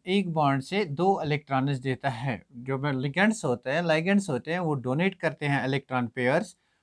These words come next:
to the metal atom, to these vacant orbitals।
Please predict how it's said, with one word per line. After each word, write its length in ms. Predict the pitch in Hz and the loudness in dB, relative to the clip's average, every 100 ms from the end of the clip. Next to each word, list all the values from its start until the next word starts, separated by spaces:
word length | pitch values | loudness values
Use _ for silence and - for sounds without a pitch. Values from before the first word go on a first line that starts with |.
| _ - | _ -2
to 80 | 151 | 0
the 200 | 160 127 | 2 2
metal 280 | 117 143 | 0 -4
atom, 340 | 147 151 135 113 | -4 -2 -4 -6
to 60 | 147 | -6
these 400 | 127 175 196 147 | 0 2 2 0
vacant 360 | 127 131 165 165 | 0 0 -2 -4
orbitals। 640 | 156 123 120 120 127 113 | -2 -2 -2 -6 -4 -6